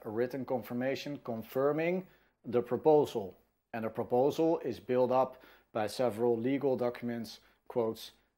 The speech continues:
uh, and, uh, stuff like that. Now, we're not going to dive into that part today. We're going to address that later, but not for now. Then, when you, when the deal is done,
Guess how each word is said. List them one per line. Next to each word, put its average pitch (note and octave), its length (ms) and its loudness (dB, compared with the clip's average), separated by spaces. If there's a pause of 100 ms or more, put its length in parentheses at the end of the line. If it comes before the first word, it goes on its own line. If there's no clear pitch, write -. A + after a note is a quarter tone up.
(160)
uh, G#2 420 -10 (200)
and, A#2+ 240 -8 (100)
uh, G#2+ 360 -10
stuff G#2+ 280 -10
like A2 180 -6
that. A2+ 280 -2
Now, A#2 120 -4
we're A#2 140 -4
not C#3 240 2
going C#3+ 240 4
to C3+ 120 -2
dive B2 340 2 (240)
into A#2 260 -6
that C#3 260 2
part B2 340 -2 (320)
today. D3 420 2 (440)
We're A2+ 100 -6
going C#3 220 0
to C3 140 -4
address A#2 300 -2
that G#2 180 -12
later, A#2+ 320 -2
but G#2+ 180 -10
not A2+ 200 -6
for - 140 -16
now. G#2+ 260 -10 (1200)
Then, F#3 340 4 (360)
when B2+ 160 0
you, C3 220 0
when B2+ 160 -2
the A#2 80 0
deal D#3+ 240 6
is D3+ 100 6
done, D3+ 340 6